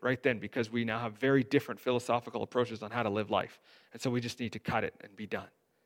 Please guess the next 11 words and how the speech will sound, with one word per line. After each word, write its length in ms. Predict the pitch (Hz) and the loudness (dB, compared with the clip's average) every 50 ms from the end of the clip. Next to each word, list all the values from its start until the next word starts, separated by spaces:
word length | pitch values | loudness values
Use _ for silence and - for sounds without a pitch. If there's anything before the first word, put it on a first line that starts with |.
| _ _ _ _ _ _ _ _ _ _ _ - | _ _ _ _ _ _ _ _ _ _ _ -20
And 80 | - - | -20 -12
Paul 220 | - - 131 123 | -2 2 2 2
says, 240 | 120 - 117 120 117 | 2 0 -4 -4 -2
"Well, 280 | 117 120 113 - - _ _ - | 0 -2 -2 -2 -4 _ _ -10
actually, 600 | - 143 185 - - - - 104 95 107 123 139 _ _ _ _ _ _ _ _ _ - - - _ _ - | -6 -6 -4 -2 -2 -2 -2 -4 -4 -6 -8 -8 _ _ _ _ _ _ _ _ _ -20 -20 -20 _ _ -18
maybe 440 | - 135 135 135 143 151 147 165 156 | -12 -8 -4 0 0 0 0 0 4
God 300 | 151 151 147 143 143 143 | 8 10 10 10 10 6
has 240 | 143 139 131 127 | 4 0 0 0
a 60 | 123 120 | -4 -10
better 420 | 127 _ _ - 135 135 123 110 | -12 _ _ -2 -2 0 0 -2
plan 380 | - - - 101 90 - 107 | -6 -6 -10 -8 -8 -8 -10